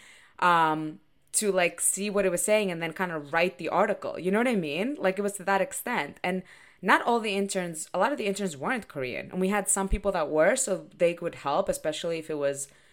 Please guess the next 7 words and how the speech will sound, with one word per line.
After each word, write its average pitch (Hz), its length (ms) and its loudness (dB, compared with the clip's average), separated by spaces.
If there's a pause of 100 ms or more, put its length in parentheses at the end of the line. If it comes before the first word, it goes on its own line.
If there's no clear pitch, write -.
(160)
something 165 400 -6
that 147 120 -4
was 151 140 -2
a 147 60 -2
bit 143 240 -2
more 143 360 -6
heavy 147 760 -4